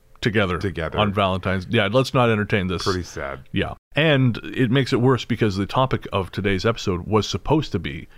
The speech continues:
Speaker 1: people who have sex with ghosts.
Speaker 2: Yes. Well, which sounded intriguing in theory.
Speaker 1: Yes, and the guys found lots of, uh,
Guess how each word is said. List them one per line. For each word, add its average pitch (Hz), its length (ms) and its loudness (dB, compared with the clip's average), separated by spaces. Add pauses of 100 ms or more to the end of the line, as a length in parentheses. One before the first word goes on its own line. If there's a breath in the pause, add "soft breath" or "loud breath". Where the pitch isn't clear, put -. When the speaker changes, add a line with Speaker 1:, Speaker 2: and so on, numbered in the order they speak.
(200 soft breath)
Speaker 1:
people 110 320 2
who 104 120 2
have 98 160 2
sex 85 260 -4
with 87 120 -10
ghosts. - 340 -8
Speaker 2:
Yes. 113 400 2
Well, 110 260 2
which 120 200 0
sounded 160 640 0
intriguing 117 500 0
in 87 140 -2
theory. 98 440 -2 (420 soft breath)
Speaker 1:
Yes, 131 220 2
and 143 100 4
the 131 80 4
guys 139 300 2
found 123 240 4
lots 120 300 2
of, 107 260 0
uh, 107 200 2